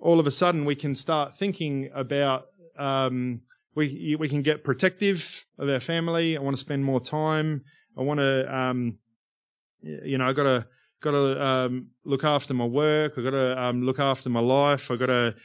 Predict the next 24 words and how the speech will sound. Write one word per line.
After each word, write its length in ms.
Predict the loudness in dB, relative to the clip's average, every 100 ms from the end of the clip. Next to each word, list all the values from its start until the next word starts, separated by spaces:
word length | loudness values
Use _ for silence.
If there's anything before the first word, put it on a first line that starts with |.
| _
you 100 | -4
know, 140 | 0 2
all 240 | 4 6
of, 220 | 4 2
all 160 | 0 0
of 80 | 2
this 160 | 2
sort 260 | 2 0 0
of 60 | -2
stuff. 380 | -2 -4 -2
And, 240 | -4 -2 -4 -12 -20 -20 -20 _ _ _ -2
um, 460 | 2 2 0 -2 -8 -20 -20 _ _ _ _ _ _ _ _ _ _ _ _ _ _ _ _ _ _ _ _ _ _ _ _ _ _ _ _ _ 0
that's 260 | 2 2 0
one 200 | 2 0
example. 720 | 0 0 -2 -4 -4 -4 -4
And 160 | -2
the 80 | 2
other, 220 | 2 2
th-, 100 | -4 -10
the 220 | -4 0
other 220 | 2 0
thing 260 | -2 -4 -2
is 420 | -4 -4 -6 -6
that, 300 | -4 -2 -4